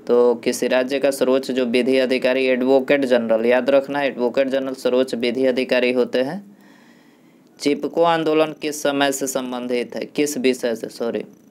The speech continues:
चिपको आंदोलन जो है किस विषय से संबंधित है? तो वन संरक्षण से,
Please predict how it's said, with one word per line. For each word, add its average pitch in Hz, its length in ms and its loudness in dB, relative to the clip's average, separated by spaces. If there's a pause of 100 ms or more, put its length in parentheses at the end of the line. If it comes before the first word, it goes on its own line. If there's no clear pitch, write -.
(220)
चिपको 131 320 -4
आंदोलन 139 480 0
जो 135 100 -4
है 156 140 -4 (720)
किस 143 220 -2
विषय 131 400 0
से 139 100 -6
संबंधित 131 640 -4
है? 151 140 -4 (200)
तो 127 80 -10
वन 139 280 -2
संरक्षण 127 640 -6
से, - 200 -18